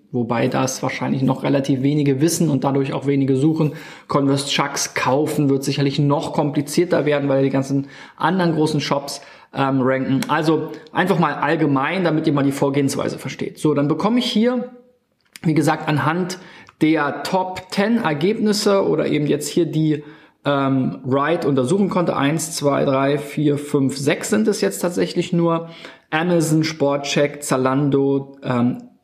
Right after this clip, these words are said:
elf Teamsports, ähm, eBay Kleinanzeigen, Planet Sports. So, und ihr seht hier schon dann anhand der Z-, Anzeige Terms und einzigartige Terms, das hatten wir auch schon gestern bei diesem Quick-Check so ein bisschen.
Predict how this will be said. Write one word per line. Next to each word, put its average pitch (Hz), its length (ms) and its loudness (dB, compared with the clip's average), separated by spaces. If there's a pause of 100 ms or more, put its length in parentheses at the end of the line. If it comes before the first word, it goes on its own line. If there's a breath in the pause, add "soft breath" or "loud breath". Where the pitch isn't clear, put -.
(180)
elf 156 340 0
Teamsports, 151 1000 -2 (480 loud breath)
ähm, 131 580 0
eBay 151 200 2
Kleinanzeigen, 131 640 0
Planet 123 320 0
Sports. - 380 -6
So, 156 80 2
und 160 100 0
ihr 170 120 4
seht 220 200 2
hier 220 120 2
schon 202 260 0
dann 185 140 0
anhand 156 480 2
der 160 180 0
Z-, - 240 -10
Anzeige 156 920 0 (600 loud breath)
Terms 185 460 0
und 165 140 -2
einzigartige 170 800 0
Terms, 165 320 0
das 147 140 -4
hatten 160 180 -4
wir 156 160 0
auch 160 140 -2
schon 151 300 -2 (360 loud breath)
gestern 170 420 0
bei 147 100 2
diesem 139 260 2
Quick-Check - 600 -2
so 180 120 -2
ein 170 80 2
bisschen. 165 560 -2